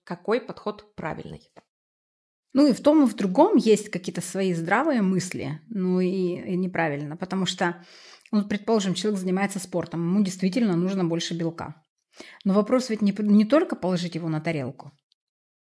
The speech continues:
Speaker 2: Вопрос в том, чтобы этот белок усвоить, а потом вывести.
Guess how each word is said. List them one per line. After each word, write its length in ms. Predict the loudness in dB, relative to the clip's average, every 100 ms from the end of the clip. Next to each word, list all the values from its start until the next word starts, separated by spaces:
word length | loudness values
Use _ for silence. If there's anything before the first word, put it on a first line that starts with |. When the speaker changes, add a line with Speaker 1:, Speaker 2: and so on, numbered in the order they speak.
| _ -10
Speaker 2:
Вопрос 320 | -6 -4 -4
в 100 | -4
том, 200 | -4 -4
чтобы 300 | -4 -4 -4
этот 160 | -4 -2
белок 440 | 0 0 -2 -6
усвоить, 680 | -6 -4 0 2 0 -4 -18 _ -14
а 80 | -10
потом 300 | -4 0 4
вывести. 480 | 4 2 -4 -14